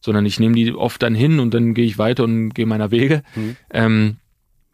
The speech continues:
Speaker 1: und dementsprechend habe ich, äh, am Anfang, äh, vielleicht auch viele Dinge, ähm,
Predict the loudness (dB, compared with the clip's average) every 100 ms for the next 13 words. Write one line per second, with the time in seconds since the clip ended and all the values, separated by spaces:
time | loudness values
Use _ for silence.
0 | -16 -12 -4 0 0 -2 -6 -4 0 2
1 | 0 -2 -4 -2 -2 0 -2 -4 -4 -2
2 | -2 -2 -4 -2 -2 -2 -2 -4 -4 -4
3 | -2 -2 -2 -2 -4 -2 0 0 0 0
4 | 0 -2 -4 -4 -4 -4 -6